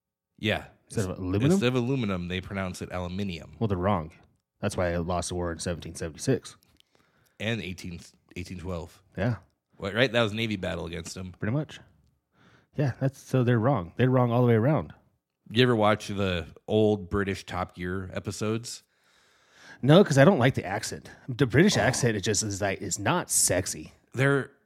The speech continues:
Speaker 1: those
Speaker 2: Oh, eight? No, I eat. Doi, doi, doi, eat, uh, teeth.
Speaker 1: Those three guys are hilarious, and now they have their specials on Netf-, or on Amazon.
Speaker 2: Oh, really?
Speaker 1: And those, every one of them is hilarious.
Speaker 2: But I really like the one, the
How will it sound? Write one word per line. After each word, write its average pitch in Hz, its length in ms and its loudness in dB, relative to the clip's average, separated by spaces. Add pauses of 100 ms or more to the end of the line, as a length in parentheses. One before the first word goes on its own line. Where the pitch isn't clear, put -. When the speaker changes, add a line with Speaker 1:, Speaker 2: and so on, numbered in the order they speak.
Speaker 1:
those 131 280 8
Speaker 2:
Oh, 120 220 12
eight? 185 300 6 (460)
No, 277 100 6
I 98 160 4
eat. 190 340 8 (180)
Doi, 220 180 12 (160)
doi, 320 200 12
doi, 156 360 10 (160)
eat, 202 360 12 (160)
uh, 165 240 12 (160)
teeth. 151 440 12 (300)
Speaker 1:
Those 120 220 -2
three 139 200 2
guys 95 340 -2
are 98 120 -4
hilarious, 98 460 -4
and 110 80 -6
now 110 100 -4
they 104 100 -2
have 104 160 -4
their 98 160 -6
specials 104 500 -8
on 95 160 -8
Netf-, - 240 -14
or 113 120 -6
on 98 280 -4
Amazon. 107 600 -8
Speaker 2:
Oh, 98 80 4
really? 95 280 4 (440)
Speaker 1:
And 113 180 -6
those, 113 480 -2
every 123 220 0
one 110 180 0
of 104 60 0
them 92 140 -6
is 85 140 -10
hilarious. 80 600 -14 (920)
Speaker 2:
But 135 80 6
I - 20 10
really 233 140 12
like 135 100 10
the 120 80 4
one, 127 380 4
the 107 160 2